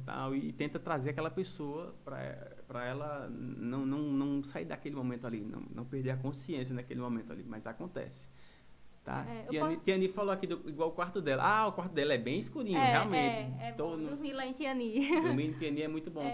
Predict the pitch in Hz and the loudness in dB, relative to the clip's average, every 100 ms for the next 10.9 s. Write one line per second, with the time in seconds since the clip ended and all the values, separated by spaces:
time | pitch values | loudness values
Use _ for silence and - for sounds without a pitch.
0 | - - 156 147 151 143 165 139 120 117 | -4 -4 -6 -4 -6 -6 -6 -4 -4 -6
1 | 277 320 330 294 240 240 254 170 165 156 | -8 -10 -8 -6 -2 -2 0 2 2 0
2 | 160 156 139 127 - - 254 302 - 330 | -2 0 -2 -4 -10 -10 -8 -8 -4 -4
3 | 330 381 339 339 359 359 - - - - | -4 -4 -2 0 -2 -4 -12 -18 -18 -10
4 | 349 330 339 320 330 359 - 262 240 - | -4 -2 -4 -6 -8 -10 -8 -6 -8 -10
5 | 240 247 285 339 277 247 247 247 240 226 | -10 -8 -10 -10 -10 -8 -8 -10 -8 -8
6 | 226 226 226 247 262 226 208 220 262 349 | -8 -12 -12 -10 -10 -10 -12 -10 -12 -12
7 | 339 240 240 226 226 226 247 262 240 254 | -10 -10 -10 -10 -12 -10 -8 -8 -8 -8
8 | 240 226 226 220 226 214 202 196 233 233 | -10 -10 -10 -12 -14 -12 -12 -12 -12 -14
9 | 302 - - - - 254 254 285 262 247 | -16 -18 -20 -18 -12 -10 -8 -6 -6 -6
10 | 247 247 240 240 240 240 320 285 247 | -8 -8 -8 -6 -8 -8 -8 -8 -10